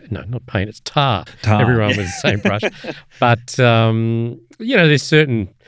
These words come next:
Speaker 1: ideological streams within the humanities particularly
Speaker 2: Right.
Speaker 1: that is, um, you know, meant, a, I guess, um, you know, less a focus on what we would traditionally call the humanities, particularly,
Speaker 2: Right.
Speaker 1: say, in literature and history.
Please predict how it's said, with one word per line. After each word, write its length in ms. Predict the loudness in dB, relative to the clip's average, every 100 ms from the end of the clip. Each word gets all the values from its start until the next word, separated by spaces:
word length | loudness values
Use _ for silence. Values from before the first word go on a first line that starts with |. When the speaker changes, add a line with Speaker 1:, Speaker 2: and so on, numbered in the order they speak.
| _ _ 0
Speaker 1:
ideological 1000 | 4 4 4 2 0 -2 -2 -2 -4 -6 -14
streams 500 | -10 -2 0 0 -2
within 220 | -4 -4
the 60 | -4
humanities 520 | -6 -6 -6 -8 -12
particularly 680 | -16 -12 -12 -10 -8 -6 -2
Speaker 2:
Right. 240 | -2 -2 -14 -20 -18
Speaker 1:
that 320 | -4 0 0 0
is, 400 | -2 -6 -8 -6
um, 540 | -4 -4 -6 -8 -10 -10 -8
you 160 | -2 0
know, 140 | 2
meant, 200 | 0 0
a, 100 | -4 -10 _ -20 -20 _ _
I 100 | -6
guess, 300 | -4 -4 -4
um, 560 | -4 -2 -4 -6 -8 -12 _ _ _ -20 -20 -20 -20 -20 -20 -20 _
you 120 | 2
know, 80 | 4
less 260 | 4 2
a 40 | 0
focus 600 | -2 2 4 2 -2 -2
on 240 | -2 -2
what 140 | -6 -8
we 100 | -10
would 100 | -10
traditionally 480 | -6 -6 -6 -10
call 220 | -8 -8 -8
the 100 | -8
humanities, 560 | -8 -6 -8 -10 -18
particularly, 380 | -10 -8 -2 -2
Speaker 2:
Right. 80 | -2
Speaker 1:
say, 40 |
in 60 | -4
literature 380 | -8 -10 -10 -10
and 100 | -8
history. 380 | -10 -10 -12